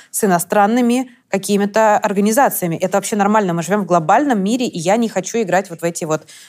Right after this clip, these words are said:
а, закрытые стены, что в-, в-, мы сидим в окопе, вокруг враги. Нет, я живу в глобальном мире, я хочу заниматься глобальной темой и, в общем-то, не вестись на вот эти вот все,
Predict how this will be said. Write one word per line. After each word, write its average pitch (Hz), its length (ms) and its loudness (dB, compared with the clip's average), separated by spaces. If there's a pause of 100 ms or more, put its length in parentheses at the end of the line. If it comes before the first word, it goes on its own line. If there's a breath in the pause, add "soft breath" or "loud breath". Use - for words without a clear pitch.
(140 loud breath)
а, 170 180 2
закрытые 190 500 0
стены, 226 480 0
что - 240 -4
в-, 160 60 -4
в-, 160 880 -10
мы 185 260 -4
сидим 190 260 -4
в 170 40 2
окопе, 214 320 0
вокруг 190 280 -2
враги. 165 260 -4
Нет, 147 280 -4
я 160 240 2 (260 loud breath)
живу 190 200 2
в - 40 0
глобальном 175 440 2
мире, 254 240 0
я 185 80 2
хочу 170 200 -8
заниматься 175 360 -4
глобальной 170 420 0
темой 226 420 -2
и, 165 60 -4
в 151 80 -8
общем-то, 185 400 -2 (320 loud breath)
не 185 680 0
вестись 185 500 -8
на 165 240 0
вот 160 160 -10
эти 170 180 -8
вот 156 220 -6
все, 160 380 -4